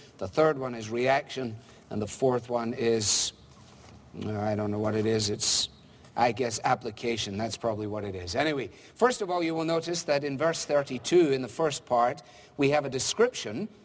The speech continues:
both of the geographical location of these individuals and of their,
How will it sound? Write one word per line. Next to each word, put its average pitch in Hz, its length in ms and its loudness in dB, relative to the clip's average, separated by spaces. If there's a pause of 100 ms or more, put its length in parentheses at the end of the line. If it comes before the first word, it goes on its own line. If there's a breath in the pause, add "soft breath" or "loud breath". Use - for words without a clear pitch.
(160 loud breath)
both 196 480 2
of 160 300 0
the 143 360 -4
geographical 156 920 0
location 131 680 -2
of 113 180 -10
these 117 200 0
individuals 110 720 -2 (340 loud breath)
and 165 500 -2 (340 loud breath)
of 135 440 0
their, 131 360 -2